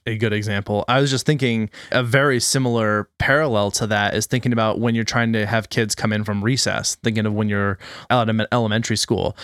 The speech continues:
and they're out there, they're playing with their friends, they're running around being crazy and, and having a great time. And then you tell them they have to go back inside and work. And of course, you're gonna see them delaying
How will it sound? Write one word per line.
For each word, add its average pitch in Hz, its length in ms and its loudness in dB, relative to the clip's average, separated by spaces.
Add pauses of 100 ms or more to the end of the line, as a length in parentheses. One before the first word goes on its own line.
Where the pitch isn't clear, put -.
(200)
and 110 120 2
they're 113 120 2
out 127 180 2
there, 127 180 4
they're 101 120 -2
playing 131 340 0
with 131 80 0
their 123 100 4
friends, 123 440 2
they're 95 100 2
running 120 300 2
around 117 320 2
being 117 200 2
crazy 117 520 2 (320)
and, 104 440 2
and 113 140 2
having 131 220 2
a 113 80 2
great 135 320 2
time. 123 360 2
And 120 140 2
then 117 220 2
you 113 80 2
tell 120 180 2
them 113 60 2
they 113 80 2
have 110 80 -2
to 113 100 0
go 117 140 2
back 107 240 2
inside 107 360 0
and 104 200 0
work. 101 360 -2
And 113 140 0
of 107 140 -4
course, 110 520 2
you're 123 140 2
gonna 117 160 2
see 123 160 2
them 110 220 2
delaying 110 640 2